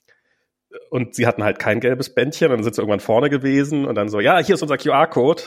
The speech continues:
Ähm, ja, ich, Was für ein scheiß Q-R-Code? Ich hab keine Ahnung, wovon ihr sprecht. „Habt ihr ein gelbes Bändchen?“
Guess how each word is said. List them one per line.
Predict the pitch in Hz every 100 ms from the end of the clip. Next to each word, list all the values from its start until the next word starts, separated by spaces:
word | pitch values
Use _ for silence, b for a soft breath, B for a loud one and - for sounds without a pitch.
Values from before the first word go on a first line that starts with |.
| -
Ähm, | 117 110 107 104 _ _
ja, | - 90 92
ich, | 85 _ _ _
Was | -
für | 92
ein |
scheiß | - 95 -
Q-R-Code? | - 95 - -
Ich | 110
hab |
keine | - 95
Ahnung, | 90 95
wovon | 104 95
ihr | 98
sprecht. | _ - -
„Habt | -
ihr | 104
ein |
gelbes | 104 104
Bändchen?“ | - 107 95